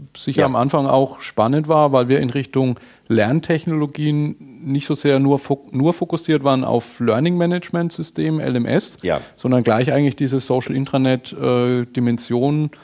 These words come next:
Speaker 1: soziale Medien als Plattform für informelles Lernen eigentlich gedanklich da mit drin hatten. Das war nichts Neues, sondern war eigentlich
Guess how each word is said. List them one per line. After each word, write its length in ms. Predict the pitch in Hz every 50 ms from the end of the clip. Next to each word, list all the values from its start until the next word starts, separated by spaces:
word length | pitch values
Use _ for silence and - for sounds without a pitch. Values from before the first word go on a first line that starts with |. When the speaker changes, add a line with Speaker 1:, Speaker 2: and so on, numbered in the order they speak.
| - - - - _ _ -
Speaker 1:
soziale 440 | - - 120 - 127 117 113 117
Medien 460 | 117 117 117 127 131 147 139 131 131 127
als 480 | 117 117 117 120 120 - - - - -
Plattform 680 | - - 117 131 143 - - - 147 139 135 135 135 135
für 240 | 135 - - 135 131
informelles 680 | - 139 135 135 - - 135 131 127 127 127 127 - -
Lernen 480 | 120 117 110 107 120 135 139 139 139
eigentlich 280 | - 123 123 123 113 -
gedanklich 480 | - - - 110 113 120 - 135 117 -
da 120 | 131 117
mit 240 | 117 120 113 - -
drin 240 | - 127 120 113 104
hatten. 220 | 95 - - 90
Das 140 | - 95 -
war 100 | 104 101
nichts 240 | 104 113 - - -
Neues, 320 | 117 104 113 131 139 135
sondern 260 | - 135 123 120 117 113
war 100 | 110 101
eigentlich 320 | 117 117 113 110 - -